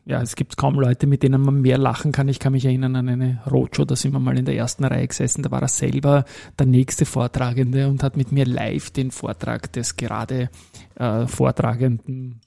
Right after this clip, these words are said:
äh, quasi zerlegt. Also ich musste aufpassen als Veranstalter, dass ich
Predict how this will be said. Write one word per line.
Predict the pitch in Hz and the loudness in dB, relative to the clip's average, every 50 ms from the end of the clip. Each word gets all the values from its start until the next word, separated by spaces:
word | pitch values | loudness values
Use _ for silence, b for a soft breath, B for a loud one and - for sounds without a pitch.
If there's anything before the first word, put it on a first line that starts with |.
| _ _ | _ _
äh, | - 127 113 98 - - 110 - - | -8 -6 -4 -4 -4 -6 -6 -8 -6
quasi | - - 123 113 - 135 117 | -4 -2 -2 -2 0 -2 -2
zerlegt. | - - - 139 120 120 120 120 - - - | 0 2 2 2 2 2 0 -2 -2 -2 -2
Also | 120 - - - 131 | -2 -2 -2 -4 -2
ich | - - | 0 2
musste | 135 135 - - - - | 2 2 2 -2 -4 -4
aufpassen | - - - - 127 113 - - - | -4 -4 -2 -2 -2 0 0 -2 -2
als | 120 117 113 | -2 -2 -4
Veranstalter, | - - 123 113 110 - - 120 113 - 123 | -4 -6 -6 -6 -6 -6 -6 -6 -6 -6 -6
dass | 120 117 120 | -6 -4 -6
ich | 120 120 | -6 -8